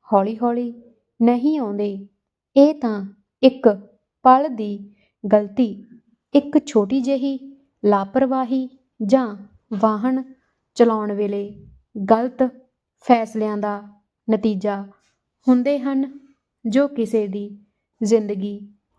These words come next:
ਸਦਾ ਲਈ ਖਤਮ ਕਰ ਦਿੰਦੇ ਹਨ ਡੰਡੀ।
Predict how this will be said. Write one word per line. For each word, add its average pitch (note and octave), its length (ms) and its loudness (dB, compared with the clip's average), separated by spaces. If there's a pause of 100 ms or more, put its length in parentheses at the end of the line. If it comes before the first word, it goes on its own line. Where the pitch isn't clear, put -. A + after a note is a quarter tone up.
(140)
ਸਦਾ C4+ 400 0
ਲਈ G3 400 -6 (320)
ਖਤਮ B3+ 460 2 (580)
ਕਰ C#4 140 6
ਦਿੰਦੇ G3+ 400 -4
ਹਨ A#3+ 340 -2 (240)
ਡੰਡੀ। G#3+ 380 -2